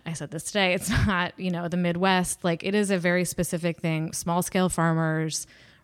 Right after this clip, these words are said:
really expensive land, very, um, like, discerning customer base. Uh,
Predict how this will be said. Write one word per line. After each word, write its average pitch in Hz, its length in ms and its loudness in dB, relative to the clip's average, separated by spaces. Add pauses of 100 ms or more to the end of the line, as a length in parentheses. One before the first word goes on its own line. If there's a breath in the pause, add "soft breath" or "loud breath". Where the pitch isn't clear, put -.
really 190 340 4
expensive 165 560 0
land, 160 640 -4 (460 soft breath)
very, 175 720 2
um, 170 640 -4 (1160 soft breath)
like, - 300 -8
discerning 175 640 -2
customer 165 480 -2
base. 151 640 -2 (340 loud breath)
Uh, 165 440 -2